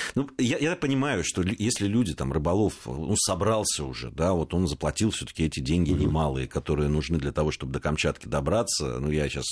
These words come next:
Speaker 1: говорю о, э, рыболовов из
Speaker 2: Мгм.
Speaker 1: европейской, м, зоны, э, добрался, конечно, он хочет уже попасть на какое-то пиршество рыболовное, да, не просто так съездить, и ш-, а, а чего-то половить.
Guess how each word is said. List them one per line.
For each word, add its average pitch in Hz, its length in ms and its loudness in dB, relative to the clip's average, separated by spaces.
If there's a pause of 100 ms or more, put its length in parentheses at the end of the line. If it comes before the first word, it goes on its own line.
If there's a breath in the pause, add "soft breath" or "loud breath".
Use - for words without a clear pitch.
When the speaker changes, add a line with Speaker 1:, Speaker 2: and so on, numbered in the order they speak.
(100)
Speaker 1:
говорю 73 380 2
о, 69 180 -2 (380 loud breath)
э, 76 260 2
рыболовов 76 540 0
из 73 60 0 (240)
Speaker 2:
Мгм. 78 100 2
Speaker 1:
европейской, 87 600 0 (340 loud breath)
м, 76 320 2
зоны, 73 300 0 (280 loud breath)
э, 78 240 2
добрался, 87 480 0
конечно, 107 480 -2
он 90 80 0
хочет 92 340 -2
уже 82 180 0
попасть - 420 0
на 85 80 -2
какое-то 95 320 0
пиршество - 680 0
рыболовное, 78 680 -2
да, 107 160 2
не 95 100 2
просто 120 460 0
так 101 240 -2
съездить, 101 440 0
и 101 40 0
ш-, - 160 0
а, 104 360 -2
а 85 120 -6
чего-то 117 480 0
половить. 78 420 0